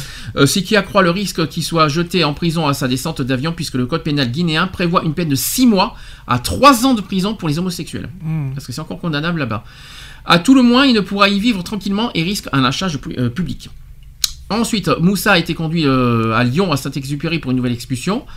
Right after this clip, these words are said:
Speaker 1: Mobilisé pour, sur place, ses soutiens invitaient les passages, euh, les passagers à ré-, à refuser son embarque-, euh, son embarquement. Moussa a refusé d'embarquer et a été placé en garde à vue en attendant de, de comparaître en justice pour refus d'embarquer. Euh, Moussa a été jugé en par-, en comparution immédiate le quatre mai,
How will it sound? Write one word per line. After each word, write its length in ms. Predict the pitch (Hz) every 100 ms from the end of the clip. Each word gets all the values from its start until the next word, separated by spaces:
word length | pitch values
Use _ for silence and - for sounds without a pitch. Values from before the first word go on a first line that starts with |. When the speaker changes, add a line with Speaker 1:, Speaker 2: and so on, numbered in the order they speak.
| - - - 147
Speaker 1:
Mobilisé 440 | 185 220 196 214
pour, 180 | 180 160
sur 180 | - 156
place, 300 | 180 160 123
ses 160 | -
soutiens 400 | 175 196 190 175 -
invitaient 400 | 160 170 170 175
les 160 | 143 123
passages, 540 | 156 147 170 151 131
euh, 180 | 120 117
les 100 | 123
passagers 360 | 151 160 151 139
à 60 |
ré-, 260 | - 170 -
à 80 | 127
refuser 480 | 160 175 180 165 151
son 180 | 139
embarque-, 300 | 135 127 117
euh, 400 | 120 107 104 95 98
son 240 | - 113 113
embarquement. 580 | 113 113 113 123 196 - - - - -
Moussa 380 | 208 - 240 175
a 20 |
refusé 420 | 185 196 185 170
d'embarquer 540 | 180 185 190 214 196
et 80 | 143
a 20 |
été 160 | 143 147
placé 320 | 143 185 -
en 80 | 156
garde 220 | 175 175
à 60 | 165
vue 180 | 190 190
en 100 | 165
attendant 420 | 165 160 180 196
de, 220 | 147 127
de 120 | 127
comparaître 460 | 139 147 151 185 175
en 60 |
justice 380 | 131 123 196 175
pour 160 | 131 127
refus 180 | 123 170
d'embarquer. 460 | 139 123 - - - - - - - - - 131
Euh, 180 | 135
Moussa 420 | 143 196 196 214 190
a 60 |
été 180 | 156 165
jugé 260 | 151 151 170
en 60 |
par-, 240 | 143 185 170
en 80 | 147
comparution 800 | 180 165 175 170 170 185 170 143
immédiate 400 | 160 165 170 151
le 100 | 120
quatre 340 | 220 220 165
mai, 200 | 156